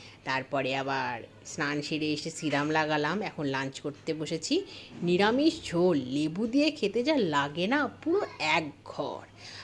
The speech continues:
লাঞ্চ সেরে মা বলছে, "আমাদের যে রান্নাঘরের এই রান্না সবজিগুলো রাখার জন্য আলমারিটা রয়েছে, তার নেটের উপরকার কাঠের বিট খুলে গেছে।"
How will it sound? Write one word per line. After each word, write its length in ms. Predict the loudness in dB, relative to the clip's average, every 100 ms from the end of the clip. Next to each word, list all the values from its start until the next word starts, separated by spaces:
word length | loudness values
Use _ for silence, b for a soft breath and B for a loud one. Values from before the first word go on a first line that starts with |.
| B
লাঞ্চ 400 | 0 4 4 2
সেরে 600 | -2 2 4 6 6 4 0 B B
মা 220 | -4 -2 0
বলছে, 600 | 2 2 2 -2 -2 -4 B B B B
"আমাদের 340 | -4 -2 0 0
যে 120 | 0
রান্নাঘরের 840 | 0 0 0 0 0 2 4 4 2 -8 B B -20 -10
এই 380 | -2 0 0 -4 -10 -16 -4
রান্না 640 | 0 0 0 0 2 0
সবজিগুলো 720 | 2 0 0 -2 0 4 6
রাখার 400 | 6 4 0 0
জন্য 480 | 2 4 4 2 -4 B B B B
আলমারিটা 560 | -2 0 2 2 6 4
রয়েছে, 420 | 4 0 0 -2 -2 -12 B B B
তার 320 | 8 8 8 2 -4
নেটের 460 | -2 2 2 4 4 2
উপরকার 640 | -2 4 4 4 -2 -2 -6 -12 B 0
কাঠের 440 | 4 4 4 4
বিট 300 | 4 2 0 2
খুলে 220 | 4 4
গেছে।" 340 | 2 -6 -10